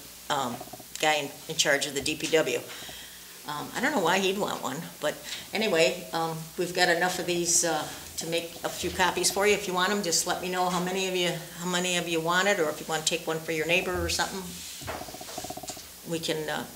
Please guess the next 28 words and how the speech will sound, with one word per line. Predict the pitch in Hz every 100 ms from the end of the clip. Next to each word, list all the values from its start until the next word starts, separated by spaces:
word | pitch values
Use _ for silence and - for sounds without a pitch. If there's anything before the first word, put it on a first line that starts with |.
| 185
do | 175
that | 165
at, | 165 -
after | 160 156 -
the | 151
meeting. | 117 -
Just | - 156 -
see | 156
me. | 127 - - - - - - - - - - - - - - -
Uh, | 156 156
we're | 175
gonna | 190 185
set | 262 262 -
the | 208 190 180 -
public | 233 214
hearing. | - 240 196 196 196 - - - - - - -
Um, | 156 147 143 - - - - - - - - - - -
I'm | 180
afraid | 175 - 196 170
that | 143 - - -
if, | 156 - - - - - - - - - -
if | - -
we | 175
do | 170 202
it | 196
on | 170 165
the | 160
fifteenth, | - 185 - 190 165 160